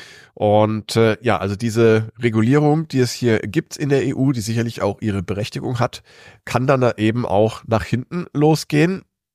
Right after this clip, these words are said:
Man kann Google schließlich nicht dazu zwingen, bestimmte Features anzuzeigen. Das funktioniert nicht. Und ja, das wird, äh, wahrscheinlich so eine Art Machtkampf werden, was dann letztendlich sich durchsetzen wird.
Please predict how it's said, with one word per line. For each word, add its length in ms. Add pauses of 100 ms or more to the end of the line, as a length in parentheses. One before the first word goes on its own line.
(140)
Man 140
kann 260 (140)
Google 320 (180)
schließlich 400
nicht 180
dazu 220
zwingen, 340
bestimmte 360
Features 420
anzuzeigen. 680
Das 160
funktioniert 560
nicht. 260 (800)
Und 520
ja, 200
das 240
wird, 360
äh, 60
wahrscheinlich 640
so 80
eine 160
Art 240
Machtkampf 760
werden, 480
was 180
dann 280
letztendlich 760
sich 160
durchsetzen 560
wird. 220